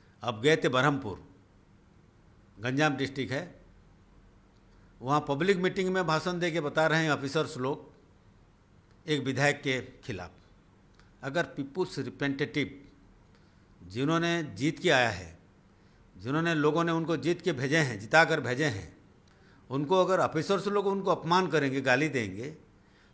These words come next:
तो ये संकट चलेगा कैसे? ये देश चलेगा कैसे? संविधान है कहाँ? उड़ीसा में इस तरह का शासन चल रहा है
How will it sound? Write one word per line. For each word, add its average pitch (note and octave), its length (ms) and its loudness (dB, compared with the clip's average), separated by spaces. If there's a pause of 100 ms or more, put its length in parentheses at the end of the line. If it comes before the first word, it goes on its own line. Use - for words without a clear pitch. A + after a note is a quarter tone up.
(140)
तो F3 140 0
ये G3 140 2
संकट F3+ 360 -4
चलेगा G3+ 360 4
कैसे? G3 280 0
ये E3+ 80 2
देश F#3 220 4
चलेगा G3+ 340 4
कैसे? A2 440 -6 (460)
संविधान F#3 400 2
है E3 180 2
कहाँ? C3 480 -6 (1000)
उड़ीसा D3+ 360 0
में G#3 380 0 (120)
इस E3+ 180 -2
तरह F#3 160 4
का F#3 320 -2 (380)
शासन E3 300 2
चल D3+ 220 2
रहा C3 160 2
है C3+ 140 -2